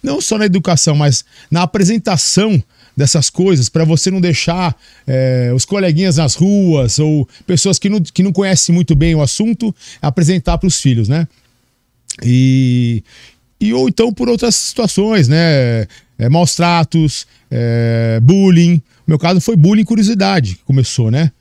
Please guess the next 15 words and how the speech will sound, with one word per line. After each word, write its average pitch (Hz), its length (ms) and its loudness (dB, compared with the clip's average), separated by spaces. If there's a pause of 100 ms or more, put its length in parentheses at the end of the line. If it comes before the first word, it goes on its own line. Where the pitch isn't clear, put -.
(160)
Esse 117 160 -4
negócio 117 160 -2
de 113 100 -2
drogas, 101 440 -2
né? 127 180 -2 (540)
Então 135 260 -2
começou 170 840 0 (260)
dessa 127 220 2
maneira, 170 420 4
eu 165 80 2
pra 160 140 0
ser - 120 0
aceito 165 360 0
num 180 120 2
meio 190 540 0